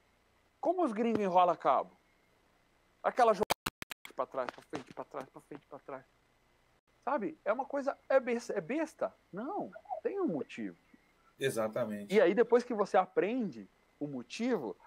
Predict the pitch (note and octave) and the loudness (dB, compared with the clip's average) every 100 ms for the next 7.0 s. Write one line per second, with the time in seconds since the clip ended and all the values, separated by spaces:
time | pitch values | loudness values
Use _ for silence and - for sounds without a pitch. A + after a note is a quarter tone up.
0 | - C3+ D3+ D#3+ C#3 C#3+ F3 F#3+ F3+ D#3+ | -2 2 2 2 2 2 4 2 4 4
1 | G3 F#3+ G3 G3 G3 - F#3 F3 G3 A3 | 4 -2 -4 -4 -8 -8 -12 -2 -2 0
2 | A3 F#3 C3+ F3 A#3 G#3 D#3 - A#2 G#2 | -2 -4 -8 -8 -8 -6 -6 -6 -6 -4
3 | F2+ E2 - _ _ _ _ _ - G3+ | -4 -6 -12 _ _ _ _ _ 2 4
4 | G#3+ D#3+ D3+ F3+ A3 B3+ - G#3 A3 A#3 | 4 4 2 4 4 2 4 6 8 4
5 | - F#3+ - - - - - - - C3 | 0 -4 -4 -6 -6 -12 -20 -20 -4 -2
6 | - C3+ G2 - _ - A#2 A#2+ A#2+ - | -2 -4 -4 -8 _ -8 -4 -4 -6 -6